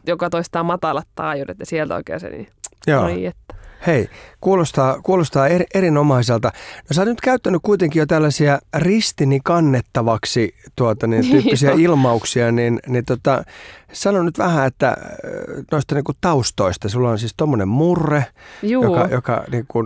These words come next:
Speaker 2: kertoo, että sä olet oikealta suunnilta. Ni-,
Speaker 1: Juu.
Speaker 2: niin mi-, mi-, mi-, mist-, mistä suunnista ja minkä sortin uskovaisia sitä ollaan?
Speaker 1: No, no tota niin, niin mä oon,
Speaker 2: Mm.
Speaker 1: mä oon tuolta Pohjois-Pohjanmaan suunnilta. Ja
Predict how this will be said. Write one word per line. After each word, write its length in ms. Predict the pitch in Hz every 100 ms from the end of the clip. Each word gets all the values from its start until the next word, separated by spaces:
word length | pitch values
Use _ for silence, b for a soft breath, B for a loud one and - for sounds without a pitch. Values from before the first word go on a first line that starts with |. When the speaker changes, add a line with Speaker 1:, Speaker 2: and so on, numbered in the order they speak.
| 117
Speaker 2:
kertoo, 360 | 143 135 110
että 180 | 104 -
sä 100 | 110
olet 300 | 113 104 - - _ -
oikealta 500 | 147 135 117 110 -
suunnilta. 720 | - 165 131 113 110 104 113
Ni-, 160 | 247 285
Speaker 1:
Juu. 100 | 330
Speaker 2:
niin 160 | 311 -
mi-, 100 | 156
mi-, 220 | - -
mi-, 120 | 202 202
mist-, 240 | 196 220 208
mistä 300 | 185 214 170
suunnista 560 | 139 170 165 139 - 123
ja 100 | 117
minkä 280 | 139 135 107
sortin 480 | 113 107 107 101 -
uskovaisia 920 | 139 127 - 113 104 107 101 107 101
sitä 260 | 98 110 107
ollaan? 600 | 123 110 85 62 55 226
Speaker 1:
No, 220 | 233 240 -
no 180 | 240 247
tota 240 | 262 254 262
niin, 160 | 262
niin 300 | 254 254 -
mä 300 | 226 359 311
oon, 120 | 214
Speaker 2:
Mm. 120 | 156 123
Speaker 1:
mä 140 | 226 269
oon 120 | 247
tuolta 240 | 202 185
Pohjois-Pohjanmaan 920 | 190 254 240 185 - 208 196 160 160
suunnilta. 440 | 180 180 160 147 156 - _ _ _ _ _ _ _ B B B B B -
Ja 540 | 180 170 165 165 160